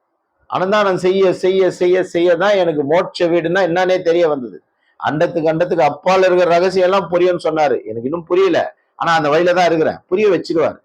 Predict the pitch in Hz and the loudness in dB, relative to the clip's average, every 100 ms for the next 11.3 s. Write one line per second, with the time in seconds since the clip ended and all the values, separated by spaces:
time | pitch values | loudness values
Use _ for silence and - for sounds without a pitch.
0 | 143 160 175 185 190 110 - _ _ _ | -6 -4 -2 -4 -4 -8 -10 _ _ _
1 | _ _ 151 190 190 175 165 139 127 120 | _ _ -4 0 2 2 2 2 2 0
2 | 98 107 - - _ _ _ _ _ _ | -2 -2 -4 -12 _ _ _ _ _ _
3 | _ _ _ _ _ _ _ _ _ _ | _ _ _ _ _ _ _ _ _ _
4 | 123 127 123 131 143 143 135 135 131 127 | -4 -2 0 0 0 -2 0 0 0 -2
5 | 123 131 143 135 120 127 123 120 - 135 | -2 -2 0 0 0 0 -2 -2 -2 -2
6 | - 147 139 131 120 120 127 135 139 127 | 0 -2 0 -4 -4 0 0 0 0 0
7 | 117 135 143 123 123 113 117 127 117 104 | -2 -2 -2 -2 -2 0 -2 -2 -4 -4
8 | 107 104 95 78 65 _ _ _ _ _ | -4 -4 -10 -16 -20 _ _ _ _ _
9 | _ _ _ _ _ _ 113 151 190 202 | _ _ _ _ _ _ -4 0 4 4
10 | 175 147 180 185 139 113 101 - 147 139 | 2 0 0 0 -2 -2 -6 -4 -4 -4
11 | 110 98 87 | -4 -4 -6